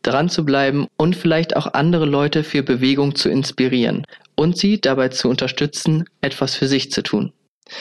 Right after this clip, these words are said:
In dem Moment, wenn du jeden Tag ein Prozent mehr gibst, bist du irgendwann deutlich weiter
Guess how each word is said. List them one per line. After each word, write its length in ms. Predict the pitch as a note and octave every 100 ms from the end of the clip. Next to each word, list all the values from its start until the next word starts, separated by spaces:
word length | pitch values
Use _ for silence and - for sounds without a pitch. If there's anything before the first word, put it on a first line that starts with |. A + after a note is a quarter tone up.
| - - -
In 100 | C3+
dem 140 | E3
Moment, 420 | F#3 D#3+ D#3 D#3
wenn 160 | D#3 C3+
du 540 | D3 E3+ E3+ - - _
jeden 240 | - D3+ F3
Tag 260 | F3+ D#3+
ein 160 | D3 C#3
Prozent 400 | - D#3 C3+ B2+
mehr 220 | C3 C#3
gibst, 380 | C#3 C#3 - - - - -
bist 180 | - C3+
du 40 | C3+
irgendwann 760 | - D#3+ D#3 D3+ C3+ C3+ B2
deutlich 440 | B2+ C#3 C#3+ D#3 -
weiter 500 | A#2 A#2+ - C#3